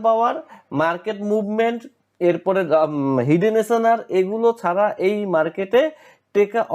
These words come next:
অসম্ভব। আমি, আমার মতে, এখন অন্য কারো মতে অন্য কিছু থাকতে পারে, যাই হোক, সেটা কোনো বিষয় না। এখন এই যে লং ডিস্টেন্স তৈরি হলো, শর্ট ডিস্টেন্স নিয়ে আমরা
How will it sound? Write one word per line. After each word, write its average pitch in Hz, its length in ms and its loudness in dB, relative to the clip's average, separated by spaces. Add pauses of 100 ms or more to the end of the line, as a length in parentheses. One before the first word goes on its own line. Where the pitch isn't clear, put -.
অসম্ভব। 175 640 0 (2500)
আমি, 214 120 2 (300)
আমার 214 160 2 (100)
মতে, - 180 -10 (120)
এখন 170 140 -10 (420)
অন্য 117 120 -4 (100)
কারো 120 140 2 (100)
মতে 190 200 -4 (480)
অন্য 190 100 0 (100)
কিছু 175 200 -6
থাকতে 131 280 -4
পারে, 98 160 -2 (1300)
যাই 127 120 0
হোক, 131 140 0
সেটা 156 180 0
কোনো 123 180 -2
বিষয় 90 240 -12
না। 85 60 -14 (840)
এখন 220 280 0 (380)
এই 285 120 2 (100)
যে 277 60 0 (120)
লং 170 100 4 (140)
ডিস্টেন্স 208 280 -4 (100)
তৈরি 147 260 2
হলো, 131 180 2 (280)
শর্ট 180 240 0
ডিস্টেন্স 190 340 -8
নিয়ে 214 180 0
আমরা 170 160 0